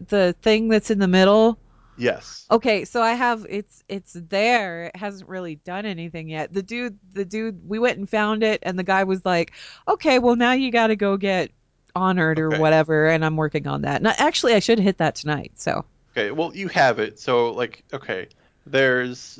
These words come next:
Speaker 2: the way it unfolds, like Mists of Pandaria dailies, and they, I think they do it even better now. And there's, like, the Withered stuff, which is, like, the Wretched from the Blood Elves, except, like,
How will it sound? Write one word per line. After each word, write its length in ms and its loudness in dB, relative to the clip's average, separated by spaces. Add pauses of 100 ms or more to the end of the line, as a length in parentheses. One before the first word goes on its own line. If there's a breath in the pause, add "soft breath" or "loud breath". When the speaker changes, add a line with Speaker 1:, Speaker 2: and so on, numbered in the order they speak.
Speaker 2:
the 80 -6
way 220 0
it 100 -4
unfolds, 680 -4
like 180 -6
Mists 180 -12
of 80 -14
Pandaria 520 -10
dailies, 480 -10
and 180 -10
they, 320 -4
I 60 -2
think 160 -8
they 100 -2
do 140 -2
it 60 -6
even 220 -6
better 360 0
now. 480 -4 (400 soft breath)
And 120 -4
there's, 160 -4
like, 220 -4 (100)
the 120 -10
Withered 560 -4
stuff, 640 -2 (140)
which 520 -2 (100)
is, 420 -4
like, 600 0 (280)
the 560 -8
Wretched 680 -2
from 220 -8
the 80 -4
Blood 260 0
Elves, 320 0
except, 360 -8
like, 240 -10